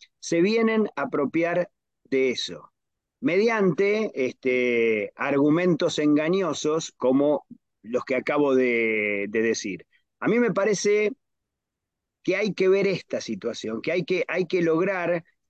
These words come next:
tra-, poder transparentar el sentido último que tienen estas medidas que ante la desesperación de la gente, ante una inflación del ciento veinte por ciento y que promete crecer, y ante la licuación sistemática del ingreso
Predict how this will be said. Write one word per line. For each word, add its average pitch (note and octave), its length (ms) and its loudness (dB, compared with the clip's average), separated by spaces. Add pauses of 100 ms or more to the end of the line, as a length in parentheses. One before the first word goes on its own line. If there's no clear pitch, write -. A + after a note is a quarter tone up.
tra-, D#3 240 -4 (200)
poder F#3 300 -2
transparentar D#3 680 -2
el F3+ 100 0
sentido E3 580 0
último C3+ 760 0
que C#3+ 140 -2
tienen F3+ 300 0
estas F3+ 280 -2
medidas G3 480 0
que E3+ 120 -4
ante B2+ 380 0
la B2 120 -2
desesperación C3+ 840 -2
de F#3 100 0
la E3+ 120 -2
gente, D3+ 420 0
ante B2 220 -2
una D#3 100 2
inflación C#3+ 460 0
del C3 120 0
ciento C#3+ 400 -2
veinte C#3 300 0
por G#2 180 -6
ciento C#3 320 -2
y A#2+ 80 -2
que A2+ 120 -4
promete B2 440 -2
crecer, B2+ 540 -4 (320)
y C#3 100 -2
ante C#3 240 0
la C#3 120 0
licuación D3 720 -2
sistemática C#3 960 -4
del A#2 160 -2
ingreso C3 600 0